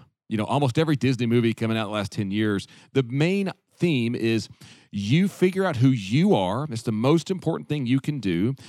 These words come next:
Don't let anyone or anything tell you otherwise. And if it does, it's evil.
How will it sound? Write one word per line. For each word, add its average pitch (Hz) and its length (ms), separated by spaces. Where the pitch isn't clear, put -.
Don't 135 200
let 147 220
anyone 185 520
or 156 100
anything 156 340
tell 127 140
you 120 160
otherwise. 117 520
And 127 120
if 139 100
it 110 100
does, 147 240
it's 131 140
evil. 123 460